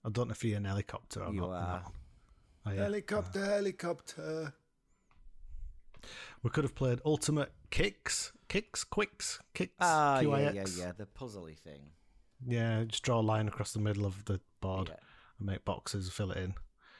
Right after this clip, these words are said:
Speaker 3: Did we?
Speaker 1: Boring, that game,
Speaker 3: Yeah,
Speaker 1: isn't it?
Speaker 3: we, we played that for the nes, didn't we?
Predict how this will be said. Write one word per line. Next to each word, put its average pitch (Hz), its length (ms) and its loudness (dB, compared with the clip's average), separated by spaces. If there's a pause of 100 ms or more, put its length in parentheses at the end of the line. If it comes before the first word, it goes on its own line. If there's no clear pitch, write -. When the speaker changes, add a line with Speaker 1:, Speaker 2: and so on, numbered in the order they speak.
(640)
Speaker 3:
Did 254 220 -2
we? 262 560 -2 (300)
Speaker 1:
Boring, 101 320 2
that - 120 -6
game, 95 220 -2
Speaker 3:
Yeah, - 60 6
Speaker 1:
isn't - 100 4
it? 160 40 -2
Speaker 3:
we, 185 140 2
we 165 160 2
played 143 240 0
that 135 160 0
for 151 80 -2
the 143 100 -4
nes, 196 300 0
didn't 180 220 -4
we? 120 80 -2